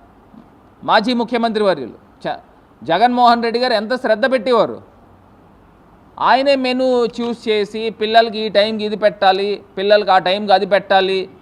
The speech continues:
వారం వారం ప్రతిరోజు ఏదో ఒక మెనూ మారుస్తూ చక్కగా హెల్దీగా పిల్లల్ని తయారు చేసే కార్యక్రమం జరుగుతూ ఉంటే ఈయన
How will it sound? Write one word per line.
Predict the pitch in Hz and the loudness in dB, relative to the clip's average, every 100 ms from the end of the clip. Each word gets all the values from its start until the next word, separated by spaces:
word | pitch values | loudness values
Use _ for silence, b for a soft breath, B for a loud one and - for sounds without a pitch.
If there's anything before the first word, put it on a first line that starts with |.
| - - | -20 -12
వారం | 113 156 208 226 220 | 0 4 4 4 4
వారం | 214 214 214 175 | 4 4 2 -2
ప్రతిరోజు | 175 180 214 196 214 220 214 | -6 -4 -2 0 0 0 0
ఏదో | 190 202 220 | 0 0 -2
ఒక | 202 | -2
మెనూ | 180 185 208 220 | -4 -2 -2 0
మారుస్తూ | 185 190 202 - 208 208 196 - - _ _ _ - | 2 2 0 -6 -4 -2 -4 -12 -20 _ _ _ -4
చక్కగా | 226 - 240 233 | -2 0 2 4
హెల్దీగా | 208 180 208 220 254 240 226 202 - - - - - - 190 | 2 2 -4 -4 2 6 6 4 -4 -20 -20 -20 -20 -10 -2
పిల్లల్ని | 202 233 233 | 6 6 6
తయారు | 208 208 208 | 4 6 4
చేసే | 208 202 202 | 0 -2 -2
కార్యక్రమం | 156 165 208 233 226 | 0 0 0 -4 0
జరుగుతూ | 208 196 185 196 | 2 2 2 2
ఉంటే | 180 220 294 - - - - - - - - - - | 2 0 0 -2 -14 -20 -20 -20 -20 -20 -20 -20 -6
ఈయన | 175 247 262 208 | -2 4 6 4